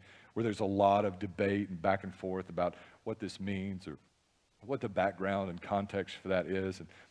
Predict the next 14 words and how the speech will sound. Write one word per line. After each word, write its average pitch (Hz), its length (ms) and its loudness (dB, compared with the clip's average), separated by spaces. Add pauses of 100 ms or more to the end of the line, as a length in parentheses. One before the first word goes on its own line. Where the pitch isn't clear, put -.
(120)
there, 156 180 -4
there, 139 300 4
there 127 200 4
are 101 60 6
a 95 60 0
few 107 260 -2
noteworthy 98 800 0
passages 92 640 -2
like 90 240 2
that. 87 260 0
One, 110 180 -6
one's 110 240 -2
coming 104 320 0
in 90 160 -2